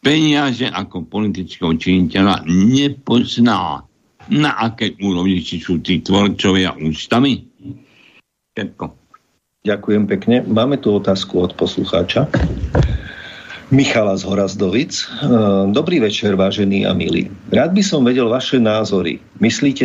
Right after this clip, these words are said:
Speaker 2: si, že by bolo možné plošne vyučovať formou Montessori? Alebo, ale na spôsob ruskej rodovej školy na celom Slovensku?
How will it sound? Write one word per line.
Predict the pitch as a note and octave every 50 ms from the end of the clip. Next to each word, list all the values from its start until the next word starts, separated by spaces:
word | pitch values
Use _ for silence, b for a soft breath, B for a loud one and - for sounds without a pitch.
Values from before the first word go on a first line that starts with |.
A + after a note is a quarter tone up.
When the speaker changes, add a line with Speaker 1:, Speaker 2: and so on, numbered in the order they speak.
| A#2
Speaker 2:
si, | - - G#2 G#2 G#2
že | G#2 A2 A2
by | G#2 A2+
bolo | G2+ A2+ A2+ G#2 G2+
možné | G#2 A#2 A#2 A2 G2+ F2+
plošne | - - G2+ A2+ A#2 - - A#2 G#2 G2
vyučovať | G#2+ A2 A2 G#2+ - A2 G#2 G2+ G2 - -
formou | G#2 A2 A2 G#2+ G2+ F#2+ F#2 F2+
Montessori? | F2+ F2 F2 F#2 F2 F#2+ - - B2 - - - C#3 A2 G#2 F#2+ F#2 - - _ B B B B B B B B B B B B B
Alebo, | B - C#3 E3+ E3+ D3+ - -
ale | - B2 C#3+ D3 D3 C#3+ - -
na | C3 B2 A2+ A2
spôsob | - - - G#2 G#2 A#2+ D3 C#3+ - - A2 G2
ruskej | G2 G2 B2 - - - - A#2 A2 A2+
rodovej | A#2 A2+ A2+ G#2+ G2 F#2+ F#2+ F#2+ - -
školy | F2+ F2+ F#2 G2+ - -
na | - G2 F#2+
celom | F#2+ F#2+ - G2+ G2+ G2 F#2+
Slovensku? | F2+ F#2 F2+ F2+ F#2+ B2+ C#3+ C#3+ - - - G2+ F#2+ F#2